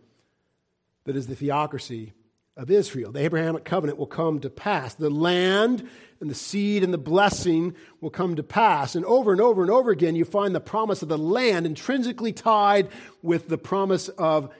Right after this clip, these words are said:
a seed and a blessing. And when you try to pull the land out, you choose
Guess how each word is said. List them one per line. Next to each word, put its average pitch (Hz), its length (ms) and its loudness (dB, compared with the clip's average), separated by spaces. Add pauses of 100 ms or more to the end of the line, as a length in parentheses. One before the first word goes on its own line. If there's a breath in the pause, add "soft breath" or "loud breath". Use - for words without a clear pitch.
(120)
a 139 140 0
seed 190 580 -2
and - 180 -4
a 139 120 0
blessing. 135 800 -4 (320 soft breath)
And 170 80 -4
when 175 80 2
you 175 80 0
try 220 180 2
to 175 80 2
pull 214 320 0
the 165 100 -2
land 170 360 0
out, 175 280 2
you 147 220 -6 (340)
choose 240 800 4